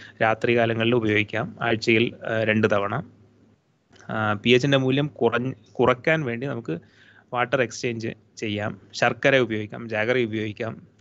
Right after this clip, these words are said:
പുളിപ്പിച്ച ജ്യൂസുകൾ, തവിട് അതുപോലെയുള്ള കാര്യങ്ങളൊക്കെ ഉപയോഗിക്കാം, മുപ്പത് kilogram per hectare എന്ന തോതിൽ.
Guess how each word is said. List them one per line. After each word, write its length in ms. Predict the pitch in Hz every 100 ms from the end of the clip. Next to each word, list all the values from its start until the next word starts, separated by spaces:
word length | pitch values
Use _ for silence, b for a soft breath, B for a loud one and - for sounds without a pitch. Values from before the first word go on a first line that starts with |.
| b b -
പുളിപ്പിച്ച 440 | 135 135 151 147
ജ്യൂസുകൾ, 560 | 139 123 120 143 123 120
തവിട് 340 | 123 117 117 120
അതുപോലെയുള്ള 460 | 117 117 113 113
കാര്യങ്ങളൊക്കെ 480 | 110 107 104 104 107
ഉപയോഗിക്കാം, 440 | 98 101 101 117 -
മുപ്പത് 380 | - 117 - 131
kilogram 440 | 123 120 113 113 110
per 140 | 113
hectare 380 | 113 110 - 107
എന്ന 140 | 101
തോതിൽ. 340 | 98 95 98